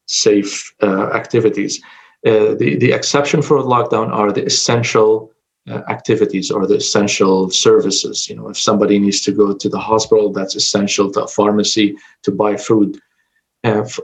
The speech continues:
for, uh, students in school, going to school would provide the educational environment and the social environment, and that's a very essential, uh, uh,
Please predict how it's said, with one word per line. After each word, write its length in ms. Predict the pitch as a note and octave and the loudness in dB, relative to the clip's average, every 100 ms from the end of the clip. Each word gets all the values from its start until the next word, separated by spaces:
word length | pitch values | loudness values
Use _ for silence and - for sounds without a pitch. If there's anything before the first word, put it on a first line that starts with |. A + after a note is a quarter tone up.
| - | -14
for, 600 | - B2+ B2 B2 B2 - _ | 0 2 4 2 0 -8 _
uh, 480 | A2+ G#2+ G#2 A2+ - - | -2 0 0 0 -4 -6
students 580 | - - C#3+ C3+ C3+ - | -6 0 2 4 0 -2
in 140 | B2+ | -2
school, 580 | A2+ - A#2 G2+ G2+ - _ _ - | -2 -2 2 2 0 -6 _ _ -6
going 400 | A#2 A2+ C#3+ D3+ | -2 0 -2 -4
to 100 | D#3 | -4
school 480 | - G#2 G#2+ - - _ | -2 0 -2 -4 -10 _
would 320 | A#2 A#2 A#2+ | 0 2 -2
provide 580 | - G2+ G2+ G#2+ A2 A2+ | 0 2 2 2 2 0
the 140 | A2+ A2 | -2 -2
educational 640 | G#2 G2+ - A2 B2+ B2+ | -2 -2 0 0 2 2
environment 560 | A#2+ A#2+ A2+ A2 A2 - | 2 2 0 -2 -4 -4
and 120 | G2+ | -4
the 80 | F#2 | -2
social 460 | - - A2 G#2+ - | 0 2 2 2 -2
environment, 580 | A2 G2+ G#2 G2 G2 - | 0 0 0 -2 -6 -2
and 140 | G#2 | 0
that's 240 | F#2 A2 - | 0 0 0
a 60 | |
very 380 | F#2+ G#2 G#2+ G#2 | 0 2 2 2
essential, 720 | - - G2+ G2 - G2 F#2+ - _ _ _ G2 | -4 -6 -4 -4 -2 -4 -6 -16 _ _ _ -6
uh, 220 | G2 - - G#2 - F3 - - | -6 -6 -8 -10 -12 -14 -18 -6
uh, 260 | - - | -2 -2